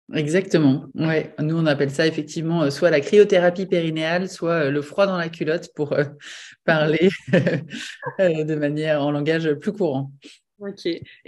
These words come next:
Speaker 2: euh, comment, alors, est-ce que tu peux nous raconter un peu, euh, bah, l'histoire, euh, de, de ces poches ? Comment t'as créé, euh, t'as eu cette idée ?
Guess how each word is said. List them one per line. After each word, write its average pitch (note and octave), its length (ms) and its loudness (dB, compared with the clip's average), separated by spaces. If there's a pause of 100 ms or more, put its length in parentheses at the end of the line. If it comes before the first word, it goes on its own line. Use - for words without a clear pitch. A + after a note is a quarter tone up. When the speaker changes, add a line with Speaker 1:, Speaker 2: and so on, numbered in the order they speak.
(160)
Speaker 2:
euh, G#3+ 180 4
comment, C#4 380 6
alors, A3+ 280 2
est-ce A3+ 120 -2
que D#4+ 100 2
tu C#4 220 -4
peux B3+ 140 0
nous A#3+ 140 0
raconter A#3+ 480 -2
un A#3 140 -2
peu, B3+ 320 0
euh, G#3+ 40 -4 (360)
bah, G#3 120 2
l'histoire, C4 640 0
euh, F#3+ 340 0
de, F#3 320 -4
de G3 160 0
ces A3 240 2
poches ? C#4+ 580 0 (120)
Comment A#3 260 -2
t'as A3+ 200 -2
créé, A#3 440 0
euh, F#3+ 220 0
t'as G3+ 120 -6
eu G#3+ 80 -8
cette G#3 380 -6
idée ? A#3+ 380 -2